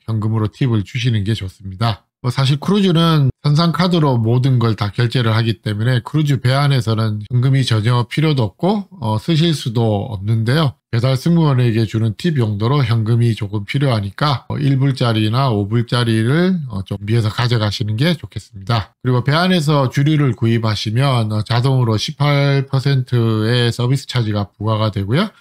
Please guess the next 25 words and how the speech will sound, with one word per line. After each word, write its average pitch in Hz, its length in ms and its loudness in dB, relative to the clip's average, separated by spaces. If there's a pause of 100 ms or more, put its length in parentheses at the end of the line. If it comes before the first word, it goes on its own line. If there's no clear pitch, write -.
(120)
스파에서 139 500 0
마사지 139 440 2
같은 117 300 0
서비스를 120 560 0
받으셔도 117 720 -2 (180)
십오 147 340 0
프로의 123 600 2
서비스 123 340 -2
차지가 107 380 -2
자동으로 120 500 0
차지되니까 110 1000 -4 (320)
뭐, 107 240 -2
굳이 131 320 -2
따로 139 320 0
더 107 440 0
주실 120 300 -4
필요는 139 480 0
없겠습니다. 95 800 -6 (160)
커버 202 240 0
차지를 135 680 2
내고 110 300 2
이용하시는, 120 1200 2
어, 104 180 -4
스페셜티 143 580 0
레스토랑 110 540 0